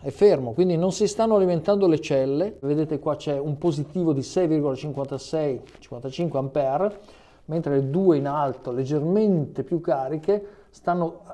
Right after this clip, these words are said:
dando questi sei virgola cinque ampere. Una volta riacceso l'alimentatore, vedete che,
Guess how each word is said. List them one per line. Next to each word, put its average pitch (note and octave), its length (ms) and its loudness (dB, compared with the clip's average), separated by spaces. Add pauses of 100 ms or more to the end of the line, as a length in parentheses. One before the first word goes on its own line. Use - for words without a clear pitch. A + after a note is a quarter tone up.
(100)
dando F3 520 2
questi C#3 320 -6
sei D3 240 -4
virgola C3+ 340 -4
cinque B2+ 600 -8
ampere. A#2+ 560 -8 (1600)
Una D#3+ 140 4
volta G3 400 6
riacceso D3 1300 4
l'alimentatore, D3 960 2
vedete D3+ 480 4
che, D#3+ 400 2